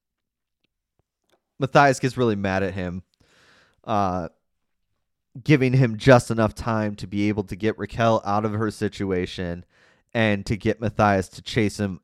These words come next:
outside into the icy abyss. So Harry is in the middle of the ice, and he just starts yelling at Matthias all these things, and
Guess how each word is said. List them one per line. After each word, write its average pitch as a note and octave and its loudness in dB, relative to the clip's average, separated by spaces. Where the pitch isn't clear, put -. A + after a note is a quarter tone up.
outside F#2 0
into G2 -4
the E2+ -4
icy F#2 -4
abyss. E2+ -4
So F#2 -2
Harry C#3+ 8
is A#2 6
in A#2+ 2
the A#2 -2
middle A#2 6
of A2+ 2
the A2 2
ice, G2 0
and G2 -4
he G#2+ -4
just G#2 -6
starts G2+ -2
yelling G#2+ 2
at - -4
Matthias F#2+ -2
all F2+ 0
these F#2 -2
things, F2 -8
and F#2+ -4